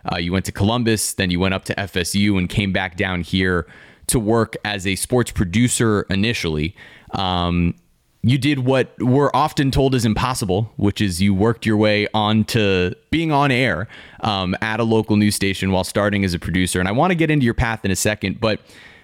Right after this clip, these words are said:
what initially sparked your interest in journalism to begin with?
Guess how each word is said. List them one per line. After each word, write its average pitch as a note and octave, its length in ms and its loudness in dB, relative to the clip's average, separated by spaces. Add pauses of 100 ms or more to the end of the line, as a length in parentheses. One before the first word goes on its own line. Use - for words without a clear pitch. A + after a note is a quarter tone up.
what D#3+ 240 4
initially F3+ 880 4
sparked - 560 -2
your C3 320 4
interest A#2+ 480 0
in A2 160 2
journalism A2 600 2
to A2+ 100 -2
begin C3 280 0
with? - 280 -6